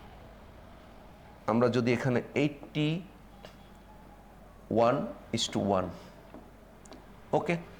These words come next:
প্রিয় শিক্ষার্থীরা, তাহলে এখন যদি আপনি এরকমভাবে চিন্তা করেন যে ছোট হাতের এমটা আমি যদি আগে লিখি, তাহলে ছোট হাতের M is to capital M, ঠিক আছে? তাহলে এটা আমরা লিখব হচ্ছে one is to eighty-one,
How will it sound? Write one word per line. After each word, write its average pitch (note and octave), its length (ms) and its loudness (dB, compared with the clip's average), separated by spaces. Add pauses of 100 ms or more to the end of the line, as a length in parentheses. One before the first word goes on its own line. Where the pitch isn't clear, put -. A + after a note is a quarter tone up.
(200)
প্রিয় G#3+ 200 6
শিক্ষার্থীরা, C#3 440 4 (240)
তাহলে F3+ 200 8 (160)
এখন C4 180 4 (120)
যদি A3+ 140 6 (100)
আপনি E3 220 4 (260)
এরকমভাবে A3+ 580 6
চিন্তা C3+ 280 6
করেন G2+ 200 4 (420)
যে C#3+ 100 4 (360)
ছোট F#3 140 4 (100)
হাতের A3+ 220 6 (140)
এমটা F3 260 4
আমি D#3+ 140 6
যদি D#3 100 4 (140)
আগে B2 240 6
লিখি, G#2+ 220 -2 (460)
তাহলে A#2 180 4 (200)
ছোট D3+ 140 2 (100)
হাতের E3+ 220 4 (260)
M - 20 4 (220)
is B2 80 0 (100)
to C3 60 -2 (120)
capital A#2+ 440 4 (280)
M, - 20 0 (680)
ঠিক G3+ 180 6
আছে? - 120 2 (300)
তাহলে C#3 240 4
এটা C#3+ 160 4
আমরা B2+ 200 6
লিখব G#2+ 240 2
হচ্ছে B2+ 260 0 (640)
one F3+ 120 4 (200)
is A#2+ 100 -2 (140)
to G#2+ 100 0 (1400)
eighty-one, G2+ 540 0